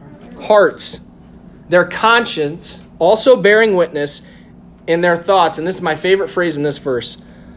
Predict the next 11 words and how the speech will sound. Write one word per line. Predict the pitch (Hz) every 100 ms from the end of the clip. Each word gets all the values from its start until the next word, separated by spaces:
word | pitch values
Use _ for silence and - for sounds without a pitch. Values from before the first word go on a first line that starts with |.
| - -
"In | 165
their | 170
thoughts, | 170 208 202 190 -
the | 165
meanwhile | 185 208 208 202 208 208
accusing | 160 - 196 208 233 214
or | 180 185
else | 175 -
excusing | 170 - - 208 180 156 147
one | 151
another." | 156 151 123 110